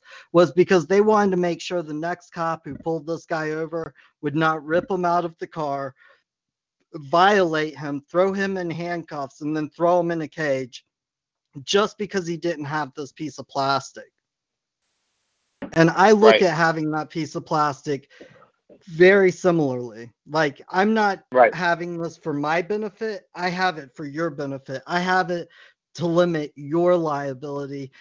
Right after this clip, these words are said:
Speaker 1: because this guy who's pulling me over on the side of the road, he has no clue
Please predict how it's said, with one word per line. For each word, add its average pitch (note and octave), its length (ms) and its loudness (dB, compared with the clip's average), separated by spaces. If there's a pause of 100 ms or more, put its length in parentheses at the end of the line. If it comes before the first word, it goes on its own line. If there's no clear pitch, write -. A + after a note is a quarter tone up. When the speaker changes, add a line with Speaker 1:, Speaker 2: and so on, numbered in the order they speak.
(200)
Speaker 1:
because E3 360 0
this G3+ 200 -2
guy G3 240 2
who's E3+ 160 -2
pulling F#3 320 -2
me E3+ 120 -2
over F3+ 220 -4
on F#3 140 -8
the F3+ 60 -14
side F#3+ 240 -8
of F3+ 60 -10
the F3+ 60 -18
road, F#3 220 -6
he G#3+ 260 -8
has F3+ 340 0
no F#3+ 540 0
clue F#3+ 720 -2